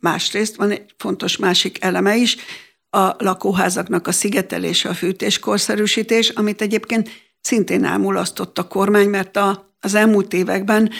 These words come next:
lett volna arra lehetőség, hogy az Európai Uniótól komoly forrásokat kapjunk arra, hogy a lakóházaknak a szigetelését megkezdjük,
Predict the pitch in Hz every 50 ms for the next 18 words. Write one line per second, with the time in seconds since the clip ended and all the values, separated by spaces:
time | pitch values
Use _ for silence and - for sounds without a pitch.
0 | - - - - _ - 214 240 247 247 208 190 185 180 202 202 190 190 196 190
1 | 190 196 196 185 202 196 - - 196 190 - - 202 202 202 - 202 196 185 185
2 | 208 208 208 208 208 196 202 - 202 196 208 208 202 202 202 202 180 185 180 -
3 | - 180 190 196 - - - - 220 214 202 196 185 - 208 196 196 196 190 190
4 | 175 - 202 - - 190 - - - 180 180 - 202 214 202 190 - - 185 190
5 | 185 196 202 226 226 226 - - - _ _ _ _ _ - 208 196 196 196 208
6 | 214 208 - 196 185 170 180 180 185 - 185 180 - - 196 - 208 180 - -
7 | 196 220 185 175 - 185 185 185 185 175 - - 185 180 - 170 165 175 - -
8 | - 165 180 175 - - 185 180